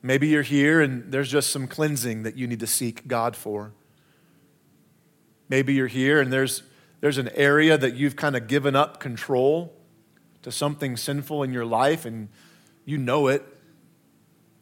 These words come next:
but it's time to surrender control to the Holy Spirit. Or, or maybe by the power of the Spirit, you just recognize, "I've been conforming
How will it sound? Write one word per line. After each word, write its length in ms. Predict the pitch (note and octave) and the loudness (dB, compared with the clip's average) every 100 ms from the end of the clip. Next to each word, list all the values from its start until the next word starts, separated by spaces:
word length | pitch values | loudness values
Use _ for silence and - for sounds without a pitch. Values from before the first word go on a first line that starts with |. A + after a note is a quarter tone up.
| _ _ _ _ - | _ _ _ _ -6
but 80 | C3 | -4
it's 100 | - | -2
time 160 | D3 | -2
to 40 | C3+ | -2
surrender 520 | - B2 D#3 C#3 C3+ | -4 0 0 2 -2
control 800 | - A#2+ D3 C#3+ B2 A#2+ B2 - | -4 -4 2 4 6 4 0 -10
to 120 | - | -10
the 80 | B2 | -8
Holy 220 | C3 C#3 A2 | -4 -6 -6
Spirit. 420 | - C3+ G#2 G#2+ - _ _ _ _ _ _ _ _ _ - | -4 -4 -4 -8 -16 _ _ _ _ _ _ _ _ _ -16
Or, 240 | G#2+ G#2 | -12 -8
or 40 | |
maybe 240 | A#2 E3+ E3+ | 2 4 6
by 160 | C#3+ | 8
the 100 | C3+ | 6
power 320 | C3 C3+ D#3 D#3+ | 4 4 6 4
of 60 | |
the 80 | B2+ | 0
Spirit, 460 | - B2+ A#2+ B2+ B2+ | -6 -2 -2 -2 -2
you 180 | C3+ | -4
just 220 | C#3 C3 - | -4 -4 0
recognize, 580 | C#3+ D3+ B2 A#2 A2+ | 0 0 -4 -2 0
"I've 200 | C3+ F3 | 2 0
been 140 | C#3+ C#3 | -2 -6
conforming 680 | B2+ A2 C3 C#3 E3+ F3+ | -8 -8 -4 -2 -2 -4